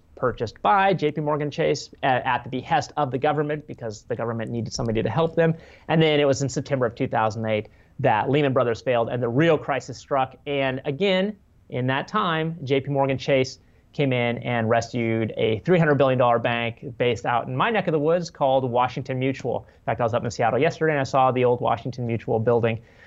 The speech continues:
Um, and Sheila Bair, who ran the F D I C <clears throat> at the time of the crisis, who's actually a very controversial figure, as I've come to, to learn from a lot of bankers, she had a great point about J P Morgan Chase and Jamie Dimon. And she said that, look, in times of crisis, most bankers will,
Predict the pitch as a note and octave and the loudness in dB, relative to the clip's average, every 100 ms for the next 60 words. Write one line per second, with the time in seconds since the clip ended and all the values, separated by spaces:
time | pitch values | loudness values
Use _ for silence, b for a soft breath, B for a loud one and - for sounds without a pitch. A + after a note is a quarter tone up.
0 | B - C3+ B2 A2+ A#2 - D#3+ - C4 | B -2 0 2 0 -2 0 0 2 2
1 | A3+ F3 D#3+ D#3 C3+ D#3 D3 C#3 D3 D3 | 4 4 4 4 4 2 2 2 0 0
2 | E3 C#3+ - D3 D#3 - G#3+ E3+ A#2 F#3+ | 0 0 0 -2 -2 0 0 0 0 -2
3 | F3 D3 D3 D3 C3 - C3+ C3+ D3+ - | -2 -2 -4 -4 -4 -2 -2 -2 -4 -6
4 | D3+ C#3 C3+ C3+ A#2+ A#2+ A#2+ A2 A#2 G#2+ | -2 -2 -2 -2 -4 -4 -10 -8 -8 -8
5 | G#2+ C3 A#2 G#2+ G#2+ - A#2 A2+ A2 - | -8 -6 -4 -4 -4 -8 -2 0 0 -4
6 | - A#2 B2 A#2 A#2 A#2 A2+ B2+ B2+ B2+ | -6 0 2 0 0 2 2 2 2 0
7 | - B B B - G#3 D#3 F3 E3+ D#3+ | 0 B B B 2 4 6 4 4 -2
8 | - _ - - E3 D3+ C#3+ B2+ A#2+ B2 | -8 _ -12 -4 -2 -2 -2 0 0 -2
9 | - C3 B2 A#2+ A2+ A2 B2 A#2 B2 A2+ | -4 -4 -2 -2 -2 -2 0 0 0 -2
10 | A#2+ A2+ A2 A2+ A2 A2 F3+ - E3 C#3 | 0 0 0 0 -2 -2 -2 2 2 2
11 | B2+ C#3 B2 - _ b b b b _ | 2 2 0 -2 _ b b b b _
12 | _ - F#3+ F3 A3 A#3+ F#3+ - E3+ D#3+ | _ -2 0 2 0 0 0 0 2 2
13 | - C3 - - _ - D3 F3+ G3+ G3 | -2 -6 -8 -20 _ -8 0 2 2 0
14 | D#3 C#3 C3 - D3 C3 | -2 -2 -6 -8 -8 -8